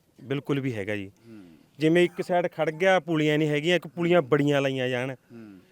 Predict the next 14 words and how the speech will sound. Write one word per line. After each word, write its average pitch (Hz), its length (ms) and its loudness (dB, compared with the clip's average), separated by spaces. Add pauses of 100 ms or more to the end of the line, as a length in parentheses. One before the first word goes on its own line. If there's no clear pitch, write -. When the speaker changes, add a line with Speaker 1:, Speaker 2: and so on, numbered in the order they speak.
(220)
Speaker 1:
ਨਿਕਾਸ 170 400 6
ਨਾ 170 220 2
ਹੋਣ 165 180 0
ਕਰਕੇ 170 300 0
ਵੀ 170 80 -2
ਸਾਡਾ 160 240 0
ਜ਼ਿਆਦਾ 143 240 2
ਨੁਕਸਾਨ 135 340 -6
ਹੁੰਦਾ 117 240 -8
ਜੀ। 104 120 -12 (460)
Speaker 2:
ਇਹ 202 40 -8
ਤਾਂ 214 120 -10
ਚਲੋ 196 300 -4
ਅਗਲੀ, 151 440 -2